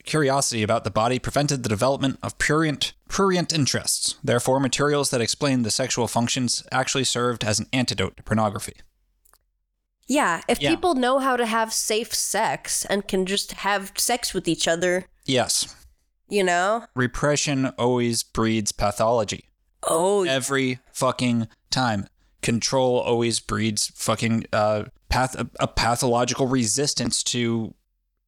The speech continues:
Speaker 1: ed-, everything. Anything. D-, yeah, it's fucked up. Don't do it. But you don't need to hear that because you don't actually care. Anyone that says, "Think of the children," doesn't care.
Speaker 2: Yeah.
Speaker 1: They're lying.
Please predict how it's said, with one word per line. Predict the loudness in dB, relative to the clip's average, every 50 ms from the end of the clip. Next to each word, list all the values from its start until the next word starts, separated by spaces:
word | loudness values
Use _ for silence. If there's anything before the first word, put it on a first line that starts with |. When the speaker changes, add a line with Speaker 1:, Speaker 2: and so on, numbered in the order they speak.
| _ _ -4
Speaker 1:
ed-, | -2 -2 -2 -2
everything. | -2 -2 -2 0 0 -2 -2 -2 -4 -6 -6 -4 -2
Anything. | -2 0 0 0 -2 -2 -2 -2
D-, | -2 -4 -6 -6 -4 -4 -2 -2 -2 -4 -4 -6 -8 -10 -18 -16 -18 -18 -20 _ _ _ -4
yeah, | -2 -2 -2 -2 -2 -2
it's | -2 -2 -2
fucked | 0 0 -2 -2 0 0
up. | 0 0 0
Don't | 0 0 0 0 0 0
do | 0 0 0
it. | 0 -4 -10 -20 -20 _ _ _ _ _ _ _ -2
But | -2 0 0
you | 0 0 2
don't | 2 2 2 2
need | 2 0 0 0
to | -2 -2
hear | 0 0 0
that | 0 0
because | -2 -2 -2 0
you | 0
don't | 0 0
actually | 0 -2 -2 -4 -4
care. | -6 -6 -6 -4 -2 -2 0 0 -2 -2 -4 -6 -10 _ _ _ -4
Anyone | -2 0 0 2 0
that | 0 0 -2
says, | -2 -2 -2 -2 -2
"Think | -2 -2 -2
of | 0 -2
the | -2
children," | -2 0 0 0 0 2 0 0 0 0 0
doesn't | 0 0 0 -2 -4
care. | -2 -2 0 0 2 2 0 0 -2 -6 -12 _ _ _ _ _ -2
Speaker 2:
Yeah. | 0 0 0 0 0
Speaker 1:
They're | 0 0 0
lying. | 0 0 0 0 0 0 -2 -2 -4 -8 -12